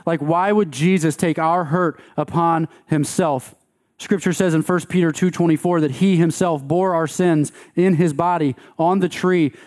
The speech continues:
so that we might die to sin and live to righteousness. By his wounds,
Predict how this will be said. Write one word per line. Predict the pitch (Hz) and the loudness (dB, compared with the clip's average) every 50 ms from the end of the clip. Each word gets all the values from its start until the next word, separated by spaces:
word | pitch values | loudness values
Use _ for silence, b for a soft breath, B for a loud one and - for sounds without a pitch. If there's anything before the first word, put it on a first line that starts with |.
| B | B
so | - - 170 | -4 -2 0
that | 160 156 | 2 2
we | 156 160 | 2 4
might | 160 156 147 135 123 123 | 2 2 0 -2 -4 -4
die | 147 151 156 165 170 160 | -2 -2 -2 -2 -2 -2
to | - 156 | -2 -4
sin | 139 - - 156 143 135 127 131 | -4 -2 -2 -2 0 0 0 0
and | 135 139 139 139 | 0 0 0 0
live | 156 156 147 135 113 | 0 0 -2 -2 -4
to | - - 131 | -4 -4 -2
righteousness. | 123 139 143 139 - 135 110 - 127 120 110 - B B B B B - | -2 -2 -2 -2 -4 -6 -4 -2 -2 -2 -2 -4 B B B B B -6
By | 156 156 151 | -4 -2 0
his | 156 160 147 131 | 0 0 0 0
wounds, | 135 160 185 196 185 160 139 135 120 | 2 2 2 4 2 2 2 0 -2